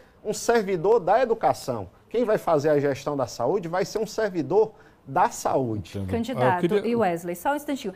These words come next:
Speaker 3: A gente tá nos encaminhamentos finais, tem muito assunto pra gente
Speaker 1: Muita
Speaker 3: conversar, tem
Speaker 1: coisa.
Speaker 3: muita pergunta.
Speaker 2: <laughs> É.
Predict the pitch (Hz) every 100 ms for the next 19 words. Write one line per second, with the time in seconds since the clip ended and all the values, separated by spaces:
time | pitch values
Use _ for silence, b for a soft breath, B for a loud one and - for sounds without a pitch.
0 | B B 226 277 - 254 262 B B _
1 | _ - 240 269 277 262 247 202 254 240
2 | 220 208 - 196 175 180 220 226 330 269
3 | 311 494 494 - 320 415 370 240 240 240
4 | 254 165 269 330 294 262 - 392 359 339
5 | 320 214 262 330 349 349 359 -